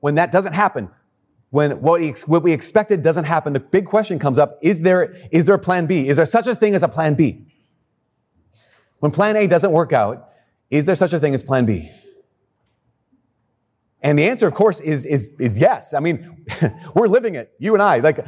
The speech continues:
our whole, the whole history of humanity is a story of plan B. We realize this, right? Ever since Genesis chapter three, the whole history of humanity, the whole story of all of our lives is, this is actually not plan A. This is plan B. Plan A is in chapters one and two of Genesis, right? Cha-, plan A is,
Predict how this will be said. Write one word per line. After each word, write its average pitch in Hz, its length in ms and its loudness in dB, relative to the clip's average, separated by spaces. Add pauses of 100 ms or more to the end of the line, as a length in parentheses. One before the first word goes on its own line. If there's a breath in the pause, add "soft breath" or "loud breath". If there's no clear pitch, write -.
(120)
our 180 160 2
whole, 196 300 -6
the 175 80 4
whole 214 140 6
history 214 220 0
of 185 60 0
humanity 170 480 2
is 156 260 0
a 170 60 2
story 190 260 2
of 175 80 0
plan 160 240 0
B. 135 280 -2 (540)
We 147 160 2
realize 143 360 2
this, 113 120 -6
right? 139 180 2
Ever 151 220 2
since 160 260 -2
Genesis 151 380 -2
chapter 143 240 0
three, 165 300 0 (340 loud breath)
the 143 100 2
whole 180 220 2
history 196 380 2
of 120 80 -4
humanity, 170 460 2
the - 200 -12
whole 170 140 0
story 202 320 4
of 156 80 0
all 202 320 4
of 202 100 4
our 196 140 4
lives 143 420 2 (220 loud breath)
is, 135 200 2
this 214 200 4
is 185 100 2
actually 160 360 0
not 170 360 -2
plan 156 260 0
A. 139 380 0
This 165 160 2
is 180 100 0
plan 165 220 0
B. 135 140 0
Plan 220 400 -2
A 262 240 4
is 156 160 -4
in 143 80 -4
chapters 156 340 0
one 147 180 0
and 127 80 -2
two 240 140 0
of 135 80 4
Genesis, 120 400 -2
right? 147 140 4
Cha-, - 160 2
plan 190 260 0
A 226 180 4
is, 127 240 0